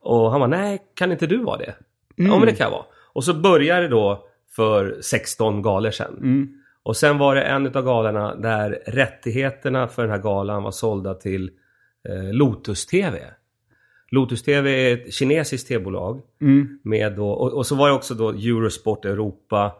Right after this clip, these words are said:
Speaker 1: och så, och i, i, i Norden också. Och, och Lotus T V har ju då <laughs> potentiellt hundra miljoner tittare.
Speaker 2: Så detta är ännu en grej som man bör ta med en nypa salt?
Speaker 1: Nej, nej.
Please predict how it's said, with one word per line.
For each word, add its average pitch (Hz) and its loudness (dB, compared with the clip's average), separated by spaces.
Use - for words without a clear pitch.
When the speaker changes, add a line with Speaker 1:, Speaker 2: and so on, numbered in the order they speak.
Speaker 1:
och - -10
så, - -10
och - -8
i, - -16
i, - -20
i - -20
Norden 98 -14
också. - -20
Och, 123 0
och 120 2
Lotus 127 0
T 147 0
V 143 -2
har 107 0
ju 101 -2
då 95 -4
<laughs> - -16
potentiellt 131 -2
hundra 98 2
miljoner 85 -10
tittare. - -14
Speaker 2:
Så 123 -6
detta 135 2
är 139 0
ännu 147 2
en 127 0
grej 135 2
som 127 -4
man 120 0
bör 123 2
ta 120 0
med 117 -2
en 117 -4
nypa 120 -2
salt? - -4
Speaker 1:
Nej, 98 -2
nej. 147 -8